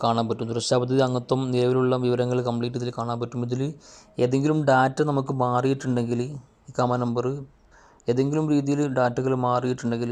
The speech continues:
അഡ്രസ്സ് മാറിയിട്ടുണ്ടെങ്കിൽ നമുക്കിവിടെ എഡിറ്റ് ചെയ്യാൻ പറ്റും. ഈ പേജിലുള്ള മുഴുവൻ വിവരങ്ങളും ശരിയാണോ എന്ന് ഉറപ്പ് വരുത്തുക.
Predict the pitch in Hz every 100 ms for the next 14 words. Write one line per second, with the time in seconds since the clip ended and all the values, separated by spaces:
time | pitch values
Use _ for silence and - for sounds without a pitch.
0 | 120 117 127 135 127 120 123 120 117 120
1 | 117 120 120 120 117 120 - 127 113 117
2 | 131 165 - _ _ _ _ _ _ 127
3 | 131 139 135 143 143 143 139 127 127 131
4 | 127 123 123 127 117 120 127 127 123 120
5 | 127 117 113